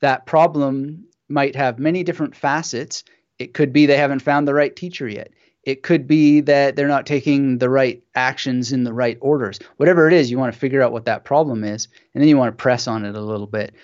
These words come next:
with some sort of emotion. And it could be that they're ashamed. It could be that,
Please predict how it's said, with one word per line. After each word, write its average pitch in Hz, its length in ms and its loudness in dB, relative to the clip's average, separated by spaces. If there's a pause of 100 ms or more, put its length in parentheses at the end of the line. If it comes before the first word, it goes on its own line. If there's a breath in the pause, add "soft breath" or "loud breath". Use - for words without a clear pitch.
(140 soft breath)
with 120 120 -2
some 120 280 0
sort 120 200 -2
of 107 80 -4
emotion. 110 760 -4 (240)
And 110 600 0 (120)
it - 240 -6
could 127 160 2
be 123 140 4
that 110 160 2
they're 117 160 2
ashamed. 156 440 2 (360 soft breath)
It - 180 -12
could 120 240 -4
be 120 380 -2 (180)
that, 117 400 2